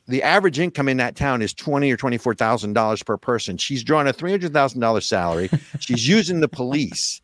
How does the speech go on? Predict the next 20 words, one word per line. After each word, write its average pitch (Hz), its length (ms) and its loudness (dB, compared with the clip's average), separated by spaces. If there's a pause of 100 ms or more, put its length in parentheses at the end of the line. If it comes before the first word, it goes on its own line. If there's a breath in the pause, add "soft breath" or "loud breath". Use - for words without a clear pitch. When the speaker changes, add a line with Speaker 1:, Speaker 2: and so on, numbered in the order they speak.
(200)
Speaker 1:
as 120 140 2
her 135 80 0
private, 147 600 2 (320)
um, 98 480 2 (180)
bodyguards. 156 760 0
Speaker 2:
Mm-hmm. 214 200 -18
Private 156 300 0
Speaker 1:
She's 160 140 -6
charging 165 440 4
Speaker 2:
security 156 160 -4
Speaker 1:
a - 40 2
couple 143 140 -2
Speaker 2:
detail. 160 140 2
Speaker 1:
hundred 135 220 -2
thousand 127 320 4
dollars 123 400 4
in 98 240 -4
dinners 143 560 2
and 120 100 -4
everything, 131 400 -2